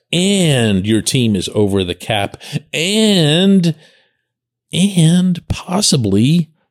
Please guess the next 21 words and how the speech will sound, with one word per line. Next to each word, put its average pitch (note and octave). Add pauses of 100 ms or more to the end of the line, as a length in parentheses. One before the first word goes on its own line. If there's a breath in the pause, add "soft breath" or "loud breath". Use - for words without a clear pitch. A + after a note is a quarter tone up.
right G#2
now A2+
you A#2+
have G#2
a G#2
better G2+
player C3
in F#2
Pettersson, F3 (800)
you -
know, F3+ (480 soft breath)
why B2
does F3+
it E3
have E3
to D3+
be D3+
Marcus D3
who E3
goes? C#3+ (160)
Why? D3+